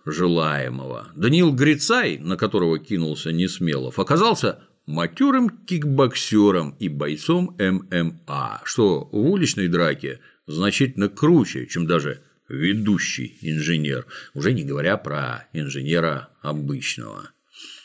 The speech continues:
Быстро осознав неравенство сил, наблюдатели в составе пятерых мужчин постарались как можно быстрее ретироваться. Кто-то умчал на авто, кто-то скрылся в гостинице.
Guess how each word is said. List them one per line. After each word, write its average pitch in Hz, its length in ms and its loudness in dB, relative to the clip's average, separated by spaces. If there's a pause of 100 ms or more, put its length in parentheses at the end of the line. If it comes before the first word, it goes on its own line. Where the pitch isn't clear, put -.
(300)
Быстро 202 360 4
осознав 147 480 4
неравенство 135 580 2
сил, 185 460 4
наблюдатели 151 960 2
в - 80 -6
составе 131 420 2
пятерых 135 640 2
мужчин 98 800 2
постарались 208 800 2
как - 180 -4
можно 202 320 0
быстрее 113 880 2
ретироваться. 85 1120 -2
Кто-то 240 300 0
умчал 107 480 2
на 78 220 -2
авто, 165 340 0
кто-то 214 320 2
скрылся 117 580 -2
в 98 140 -6
гостинице. 73 800 -2